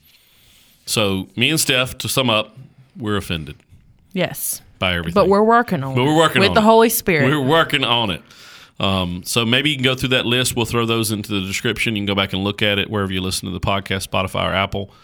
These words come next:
Speaker 1: And we'll probably throw 'em on social media, although that's a long post, but we'll throw 'em out there. Those thirty things to help you determine if you are working with a spirit of offense. And next week,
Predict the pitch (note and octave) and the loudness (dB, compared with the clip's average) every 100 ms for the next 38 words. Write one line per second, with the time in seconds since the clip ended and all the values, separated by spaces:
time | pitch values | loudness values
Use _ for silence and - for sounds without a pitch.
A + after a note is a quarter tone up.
0 | - - - _ - G2 G2+ G2 A2 G2 | -20 -20 -20 _ -4 -2 0 0 0 -2
1 | - G2+ F#2+ F2+ G#2 G2 G2+ G2+ G2 G2 | -2 -2 -2 -2 -2 -4 -4 -2 -2 -4
2 | F#2+ _ - F2+ F#2+ F2+ - D2+ E2 E2+ | -6 _ -6 -2 -2 -2 -4 -4 -4 -4
3 | D#2+ F#2 F2 - F2+ G2+ F#2+ F2+ E2+ F2 | -4 -4 -4 -8 -10 -6 -4 -2 -2 -4
4 | E2 - _ _ _ _ _ - F#2 G2+ | -6 -10 _ _ _ _ _ -4 -2 -2
5 | F#2 E2+ G2+ F#2 - F#2+ F2+ - E2 - | -4 -4 -4 -6 -6 -4 -4 -6 -10 -10
6 | G#2 G2 F2+ E2 - F2 F2 E2 E2+ - | -8 -6 -6 -8 -8 -6 -4 -4 -6 -8
7 | E2 D#2+ D2+ - D#2 D2 - C2+ - D#2+ | -10 -10 -10 -8 -8 -10 -10 -10 -10 -8
8 | E2 G#2+ D#3 - - F#2 E2+ | -2 0 0 -2 -2 -2 -4